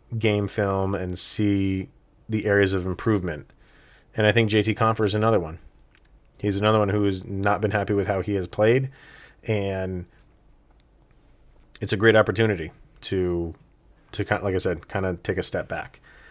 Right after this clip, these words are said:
And clearly, the, you know, the one thing that <laughs> this, this does help is all the injuries. I mean, it's, y-, use it. I-, if, if we're gonna be on the break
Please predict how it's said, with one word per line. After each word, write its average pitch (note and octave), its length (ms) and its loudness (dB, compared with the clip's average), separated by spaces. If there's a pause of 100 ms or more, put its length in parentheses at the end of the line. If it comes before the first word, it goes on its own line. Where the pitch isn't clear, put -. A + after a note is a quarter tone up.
(440)
And C#3+ 180 2
clearly, E3+ 580 4
the, C3+ 180 2 (100)
you C3+ 60 2
know, B2+ 100 4
the A#2+ 100 2
one B2 200 2
thing B2+ 160 2
that A#2 240 0 (380)
<laughs> - 360 -14
this, A2+ 440 0
this G#2+ 180 0
does G#2 360 2
help A#2 280 2 (640)
is B2 240 2
all B2+ 140 6
the C3+ 140 6
injuries. A#2 540 0 (640)
I G#2 60 -2
mean, G#2 200 4
it's, - 320 -4 (1040)
y-, - 340 -12
use B2 340 6
it. - 140 0 (680)
I-, A#2+ 120 0
if, A#2+ 200 -2
if A2 160 -2
we're G#2 80 -4
gonna C3+ 120 2
be C3+ 100 0
on C3 60 0
the B2+ 60 2
break C3+ 340 2